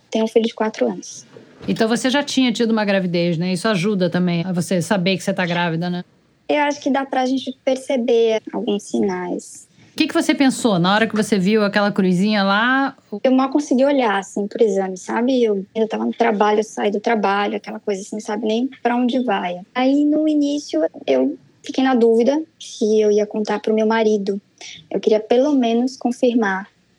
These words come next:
Speaker 1: na clínica antes pra ver o que eu ia fazer. Porque realmente eu fiquei em estado de choque, eu não imaginava que eu ia engravidar. Aí eu pensei, não, eu vou no dia seguinte, eu faço o exame na clínica e depois eu penso o que fazer. Só que aí eu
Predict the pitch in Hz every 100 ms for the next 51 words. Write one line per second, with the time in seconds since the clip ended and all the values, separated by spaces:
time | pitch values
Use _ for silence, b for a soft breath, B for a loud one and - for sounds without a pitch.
0 | - 202 202 - 208 208 - 196 180 190
1 | 233 262 233 - - B B B B B
2 | B _ 247 269 262 262 269 - 392 294
3 | 240 220 - b b 226 226 - 233 233
4 | 240 254 247 - - 277 - 233 233 262
5 | 285 294 - 269 269 - 277 320 370 -
6 | 311 247 240 247 240 240 240 254 277 202
7 | 220 247 190 - - - 233 262 247 220
8 | 214 196 185 185 _ 262 285 302 381 -
9 | 269 269 269 269 311 269 262 247 262 269
10 | - 220 220 - 214 208 214 214 208 214
11 | - 285 277 277 277 269 269 254 262 247
12 | 262 247 240 269 - 254 233 202 214 -
13 | - - - 254 269 269 - 311 - 359
14 | 381 427